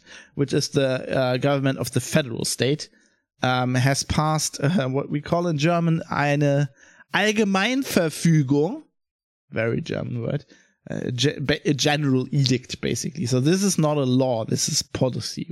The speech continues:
right? Um, this, this is passed by the government, like the federal state government, but it's not, um, it doesn't go through the same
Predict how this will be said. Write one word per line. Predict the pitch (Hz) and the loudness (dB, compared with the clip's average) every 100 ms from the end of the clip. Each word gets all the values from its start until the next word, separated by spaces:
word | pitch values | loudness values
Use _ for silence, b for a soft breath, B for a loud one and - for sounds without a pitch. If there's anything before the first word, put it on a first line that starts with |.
| - | -12
right? | - - b b b - | -12 -14 b b b -6
Um, | - 113 123 | -2 0 2
this, | 131 127 | 2 0
this | 131 147 180 | 2 2 2
is | 165 | 0
passed | - 143 139 - | 0 -2 -2 0
by | 131 | 0
the | 135 135 | 2 0
government, | 127 131 156 156 156 - | 0 0 2 2 0 -2
like | - - | -4 -4
the | 113 - | -10 -6
federal | 117 123 120 | -4 -2 -2
state | - - | -4 -4
government, | 120 123 117 | -2 0 0
but | 123 120 | 0 -2
it's | 120 - | -2 0
not, | 120 - _ _ _ _ _ _ _ _ _ _ | -2 -2 _ _ _ _ _ _ _ _ _ _
um, | 113 110 113 113 113 - - _ _ _ _ _ _ | -2 0 0 0 -2 -4 -12 _ _ _ _ _ _
it | 131 135 | 0 2
doesn't | 139 143 | 2 2
go | 127 123 | 2 0
through | - 131 | 2 2
the | 120 | 2
same | - 127 120 117 117 117 117 | 2 0 0 0 0 0 -4